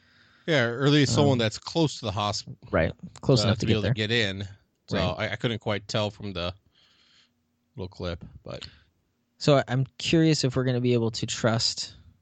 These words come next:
Speaker 2: Simone now. Um, while her mother hates her, I don't, I, I don't know how much brainwashing she has undergone. I don't know if she's gonna be able to turn on her mom,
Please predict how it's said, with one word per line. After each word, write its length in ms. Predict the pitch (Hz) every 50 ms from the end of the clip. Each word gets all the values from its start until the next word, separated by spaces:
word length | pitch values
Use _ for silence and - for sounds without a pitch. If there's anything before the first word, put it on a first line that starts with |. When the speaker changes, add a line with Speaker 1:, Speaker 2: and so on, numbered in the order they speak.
| _ _ -
Speaker 2:
Simone 580 | - - - 131 120 110 107 104 107 120 123
now. 260 | 113 113 123 143 170 - _ _ _ _ _ _ _ _ _ _ _ _ _ _ _ _ _ _ _ _ _ _ _ _ _ _ _ _ _ _ _ - -
Um, 600 | - 104 101 95 90 82 80 80 82 101 117 120 - _ _ _ _ _ _ _ _ _ _ _ _ _ _ _ _ _ _ _ _ _ _ _ _ _ _ _ _ _ _ _ _ - -
while 340 | 127 123 120 117 104 101 104
her 140 | 120 113
mother 340 | 110 110 107 107 107 107 98
hates 320 | 113 - 110 110 110 - -
her, 160 | 120 120 113
I 80 | 101
don't, 300 | 110 113 113 113 - - - _ -
I, 140 | 85 92 - -
I 200 | - 104 104 110 120 _ _ -
don't 280 | - 113 113 101 -
know 260 | 104 110 110 110 107 110
how 200 | 110 - 110 107
much 560 | 107 107 101 101 95 101 - - - - _ _ _ _ _ _ _ - _
brainwashing 640 | - 92 101 113 113 104 101 107 120 - - 113 113
she 220 | 117 - - 104
has 160 | 120 110 107 110
undergone. 520 | 110 113 113 113 117 107 101 110 127 143 - - - - - - - - - _ _ _ -
I 40 | -
don't 100 | 123 117
know 120 | 110 110
if 60 | 117 117
she's 200 | - 135 117 -
gonna 160 | 127 117 110
be 160 | 107 107 107
able 180 | 110 104 104 104
to 200 | - - 107 107
turn 320 | 104 - - 113 113 110
on 160 | 95 90 98 110
her 120 | 110 104
mom, 340 | 101 87 85 92 113 135